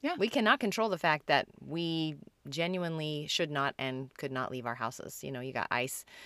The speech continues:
Speaker 2: two inches thick on your windshields. You've got, yeah, I mean, it's dangerous. And if you're smart, you just sit back and wait, right?
Speaker 1: Right.
Speaker 2: And,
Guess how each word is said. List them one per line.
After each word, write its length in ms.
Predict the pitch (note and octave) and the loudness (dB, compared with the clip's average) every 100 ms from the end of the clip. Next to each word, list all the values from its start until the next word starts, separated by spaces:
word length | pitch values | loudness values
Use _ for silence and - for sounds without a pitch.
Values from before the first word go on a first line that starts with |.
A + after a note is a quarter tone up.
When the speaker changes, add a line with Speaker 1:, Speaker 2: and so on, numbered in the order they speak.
| - - | -18 -6
Speaker 2:
two 120 | - | 0
inches 240 | B2+ B2 C3+ | 0 0 -2
thick 200 | G#3+ F#3+ | 0 2
on 100 | F3+ | 2
your 120 | E3+ | 2
windshields. 600 | E3 E3 E3 D#3 D3+ C#3+ | 2 2 4 4 4 2
You've 160 | C#3 B2+ | -2 0
got, 300 | C3 A#2+ - - - - - - _ - | 2 2 0 -12 -20 -20 -20 -20 _ 2
yeah, 140 | D#3+ D#3+ | 4 6
I 60 | |
mean, 140 | F3 E3+ | 6 6
it's 240 | E3 - | 6 4
dangerous. 680 | D#3+ E3+ E3+ C#3+ B2+ D3 - | 6 8 8 4 4 2 0
And 140 | B2+ | -4
if 320 | B2+ - - - | -4 -10 -20 -14
you're 340 | G#2 D2+ G#2+ | -12 -10 -8
smart, 360 | - - A#2 F#3 | -6 0 0 0
you 260 | F3 F3+ E3+ D#3+ | -2 -6 -8 -6
just 360 | D#3 - - | -8 -8 -8
sit 140 | - A#2+ | -4 -2
back 260 | A2+ D3+ | -2 -2
and 160 | C#3+ B2+ B2 | -4 -6 -4
wait, 440 | C#3 F3+ - - - | -2 -2 -4 -10 -4
right? 140 | B2+ | 0
Speaker 1:
Right. 160 | C#3 - C3+ - _ _ _ _ - - - | 0 0 -8 -18 _ _ _ _ -12 -10 -2
Speaker 2:
And, 460 | D#3 D3+ D3 C#3+ | 2 6 6 4